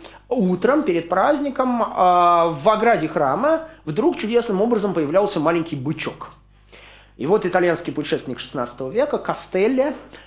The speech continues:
узнав про это, ночью притаился в кустах около храма и увидел, как батюшки на своих плечах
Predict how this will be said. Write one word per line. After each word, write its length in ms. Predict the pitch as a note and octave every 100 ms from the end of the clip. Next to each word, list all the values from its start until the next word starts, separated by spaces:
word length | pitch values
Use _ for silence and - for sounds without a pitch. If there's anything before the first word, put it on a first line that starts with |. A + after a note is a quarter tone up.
| _
узнав 440 | E3 D#3+ F#3+ E3 -
про 180 | D#3
это, 380 | E3 B3 B3+ A3
ночью 440 | E3+ G3+ F3+ - C#3
притаился 680 | D3 C3+ D3+ C3+ A2 - G#2 - _
в 60 | -
кустах 400 | C#3 - C3+ -
около 240 | - B2+
храма 460 | - D#3 A3+ C4 F#3
и 20 |
увидел, 340 | C3+ E3 F3
как 280 | - C#3+ B2+
батюшки 420 | C#3 D#3 F#3+ -
на 80 | C#3
своих 280 | - B2 -
плечах 560 | C3 A#2 - C3 D3